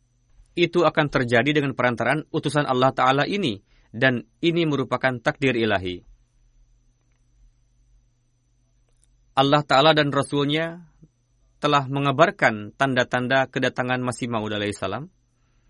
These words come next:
Tidaklah beliau akan mendakwakan tanpa tanda-tanda, sebagaimana beliau bersabda, "Ada satu tanda untuk kedatangan Al-Masih, yakni pada masa itu akan terjadi gerhana bulan dan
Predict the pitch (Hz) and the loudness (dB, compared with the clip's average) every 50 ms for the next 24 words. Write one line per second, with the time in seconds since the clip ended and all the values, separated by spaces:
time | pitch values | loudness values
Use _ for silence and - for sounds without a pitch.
0 | _ _ _ _ _ _ _ _ _ _ _ _ - - 170 185 - 160 160 139 | _ _ _ _ _ _ _ _ _ _ _ _ -2 2 4 4 4 4 4 2
1 | 123 107 113 _ - 123 127 127 131 131 135 - 127 - - 131 123 120 123 127 | 0 -2 -12 _ -10 -4 0 2 2 2 2 0 -2 0 0 0 0 0 -2 0
2 | 120 120 113 117 120 117 - 131 120 117 110 123 120 110 - 117 - 123 117 110 | 0 0 2 2 0 0 0 -2 -2 -2 -2 -4 -4 -2 -2 -2 -2 0 0 0
3 | 107 98 - 156 196 165 117 95 - _ _ _ _ _ _ _ _ _ _ _ | 0 0 0 0 0 0 -2 -4 -4 _ _ _ _ _ _ _ _ _ _ _
4 | - - 131 131 123 113 120 120 120 123 123 123 110 113 113 117 117 107 117 - | -12 -6 0 0 0 0 0 -2 -2 -2 -2 -2 -2 0 2 2 2 2 0 0
5 | - 117 104 104 117 143 175 220 _ _ _ _ _ _ _ _ _ _ _ _ | 0 -2 0 0 0 -2 -2 -2 _ _ _ _ _ _ _ _ _ _ _ _
6 | _ _ _ _ _ _ _ _ _ _ _ _ _ _ _ _ _ _ _ _ | _ _ _ _ _ _ _ _ _ _ _ _ _ _ _ _ _ _ _ _
7 | _ _ _ _ _ _ _ _ _ _ _ _ _ _ _ _ _ _ _ _ | _ _ _ _ _ _ _ _ _ _ _ _ _ _ _ _ _ _ _ _
8 | _ _ _ _ _ _ _ _ _ _ _ _ _ _ _ _ _ _ _ _ | _ _ _ _ _ _ _ _ _ _ _ _ _ _ _ _ _ _ _ _
9 | - 143 147 147 165 175 170 - 180 170 - 165 147 139 120 120 143 - - 147 | 2 2 2 4 4 0 0 0 -2 2 4 4 4 4 4 2 2 0 0 -6
10 | 131 - 139 - 135 131 127 - 127 120 123 120 - 127 123 120 113 110 104 - | -6 -6 -4 0 0 0 2 0 0 -2 -2 -2 0 0 0 2 0 0 -2 -2
11 | - 156 185 - _ _ - _ _ _ _ - - 127 123 131 156 156 - 143 | -6 -6 -6 -8 _ _ -20 _ _ _ _ -6 -2 0 0 2 0 0 0 0
12 | 139 143 135 139 123 - 117 113 120 - 160 151 147 - 147 135 - 131 120 113 | 0 2 0 0 -2 0 -2 -2 -2 0 0 -2 0 0 -2 -2 -2 -4 -2 0
13 | 131 135 139 143 120 120 123 113 117 117 117 110 107 107 101 101 107 143 139 131 | 0 0 0 0 -2 -2 -2 -2 0 -2 -2 0 0 0 0 0 0 -2 -2 -4
14 | 131 127 123 | -4 -4 -6